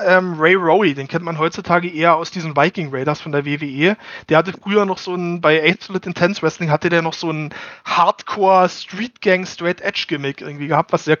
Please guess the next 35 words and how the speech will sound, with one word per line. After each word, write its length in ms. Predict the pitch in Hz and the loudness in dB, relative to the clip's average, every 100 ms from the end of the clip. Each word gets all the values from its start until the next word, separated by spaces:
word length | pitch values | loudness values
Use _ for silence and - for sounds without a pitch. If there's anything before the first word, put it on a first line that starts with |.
| - | 0
cool 160 | 180 | -4
war. 200 | 156 139 208 - - - | 2 0 0 -8 -12 -4
Und 180 | 180 | 0
da 180 | 160 170 | 4 4
hat 120 | 233 | 2
er 140 | 233 190 | -2 -4
auch 160 | 214 | -6
so 100 | - | -8
eine 140 | 175 143 | -8 -8
G 140 | 160 | -10
T 120 | - | -10
S-Variante 600 | 151 147 170 151 139 156 170 | -10 -4 0 0 0 -2 -8
benutzt, 420 | 175 170 196 - | -6 -6 -8 -6
die 80 | 165 | -4
richtig 300 | 175 233 - | -4 -8 2
geil 180 | 151 | 4
war. 80 | 180 | 6
Da 80 | 196 | 4
hat 140 | 165 | 2
er 60 | 208 | 0
den 120 | 185 | -2
Gegner 300 | 160 190 240 | -4 -4 -4
von 160 | 202 175 | -2 -2
hinten 240 | 214 - | -2 -4
in 80 | 202 | -10
so 100 | 190 | -6
einen 100 | 185 | -6
Full 280 | - 202 175 | -4 -4 2
Nelson 380 | 160 208 - 180 | 4 2 -2 -14
genommen, 340 | 143 131 208 - - - | -10 -10 -10 -12 -14 0
hat 200 | 185 190 | 0 0
ihn 120 | 180 | -8
hochgeworfen 800 | 202 269 - 180 151 143 160 247 277 - - | -4 -6 -4 -6 -2 -2 -2 -10 -12 -14 -12
und 200 | - 190 | -4 0
dann 280 | 165 208 240 | 2 2 -2